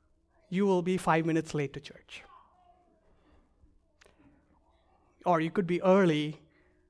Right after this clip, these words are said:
by five minutes, but let's be realistic, you're probably going to be late, right? So that's a, that's a quartz movement.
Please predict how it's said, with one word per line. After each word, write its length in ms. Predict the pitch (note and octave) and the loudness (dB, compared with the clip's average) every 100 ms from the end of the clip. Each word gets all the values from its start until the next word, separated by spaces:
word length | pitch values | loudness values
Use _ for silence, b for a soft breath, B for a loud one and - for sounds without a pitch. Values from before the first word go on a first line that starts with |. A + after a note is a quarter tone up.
| _ | _
by 120 | D#3 | -6
five 200 | D3+ C#3+ D3 | -4 -4 -4
minutes, 180 | E3+ | -6
but 140 | D#3 D3+ | -6 -4
let's 160 | D#3 | -4
be 120 | E3 D3+ | -4 -6
realistic, 480 | D3 C#3 - C3+ | -6 -8 -12 -14
you're 80 | D3 | -12
probably 280 | D3 C#3 C#3+ | -8 -8 -8
going 140 | C#3+ | -10
to 60 | C3+ | -10
be 100 | C3+ | -10
late, 280 | C3 - - - - | -12 -14 -20 -20 -20
right? 160 | D3+ E3+ - B B B B B _ _ _ _ _ _ _ _ _ | -18 -18 -20 B B B B B _ _ _ _ _ _ _ _ _
So 140 | - F#3 | -2 4
that's 200 | G3 - | 4 4
a, 120 | G3 | 0
that's 240 | F#3+ F3 | -2 -4
a 40 | F3 | -8
quartz 400 | - E3+ F3 - | -4 -4 -4 -8
movement. 360 | C#3 C3 C#3+ | -12 -14 -20